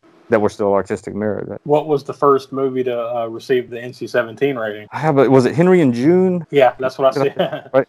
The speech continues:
Speaker 2: I was just
Speaker 1: Yeah.
Speaker 2: wondering if you saw that in your notes too. Yeah, that's what I see here. Henry
Speaker 1: Yeah,
Speaker 2: and
Speaker 1: I
Speaker 2: June.
Speaker 1: believe it's Henry and June.
Speaker 2: It sa-,
Speaker 1: Yep.
Speaker 2: it says here at least that it was previously to be assigned an X rating, but instead it was the first film to receive the N C seventeen rating.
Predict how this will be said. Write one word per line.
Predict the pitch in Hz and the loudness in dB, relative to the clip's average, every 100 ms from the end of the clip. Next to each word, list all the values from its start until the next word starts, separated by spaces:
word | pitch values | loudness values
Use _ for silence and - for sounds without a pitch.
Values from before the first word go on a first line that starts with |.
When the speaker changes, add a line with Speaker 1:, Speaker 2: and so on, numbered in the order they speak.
| _ | _
Speaker 2:
I | 135 | -2
was | 143 | 2
just | 127 | 2
Speaker 1:
Yeah. | |
Speaker 2:
wondering | 131 147 139 | 2 0 -2
if | 143 | -6
you | |
saw | 143 135 | -2 -2
that | 139 | -2
in | 131 | -10
your | 127 | -10
notes | 131 127 - | -10 -10 -8
too. | 139 | -8
Yeah, | 127 123 | -6 -8
that's | 127 123 | -10 -10
what | 127 | -10
I | 120 | -8
see | 131 | -10
here. | 123 123 117 | -8 -10 -10
Henry | 127 127 120 | -10 -6 -4
Speaker 1:
Yeah, | |
Speaker 2:
and | 110 | -4
Speaker 1:
I | 117 | -4
Speaker 2:
June. | |
Speaker 1:
believe | 127 120 | -4 -4
it's | 98 | -6
Henry | 123 117 | -10 -10
and | 113 | -8
June. | 113 110 - _ _ _ _ | -8 -10 -16 _ _ _ _
Speaker 2:
It | 139 | -2
sa-, | - | 0
Speaker 1:
Yep. | 156 156 | 0 0
Speaker 2:
it | |
says | 147 156 135 | 0 0 0
here | 170 175 | 2 2
at | 127 | 2
least | 123 120 - | -4 -10 -10
that | 127 139 131 | -20 -8 -6
it | 127 | -6
was | 123 | -10
previously | - 139 139 135 127 - 123 120 | -2 0 2 0 -6 -6 -6 -6
to | - | -12
be | 120 127 120 | -8 -4 -6
assigned | - 127 123 120 117 | -2 -2 -2 -8 -12
an | 113 | -12
X | 135 135 - | -6 -6 -4
rating, | 117 110 107 127 | -6 -6 -10 -8
but | 123 | -8
instead | 113 - 123 | -6 -4 -4
it | 120 | -4
was | 123 | -14
the | |
first | - 123 117 | -2 0 0
film | 127 120 | -6 -8
to | 117 | -10
receive | 113 123 113 | -8 -6 -6
the | 117 | -12
N | 117 | -10
C | - | -10
seventeen | 113 117 113 131 120 | -4 -4 -4 -6 -6
rating. | 110 110 110 | -8 -12 -14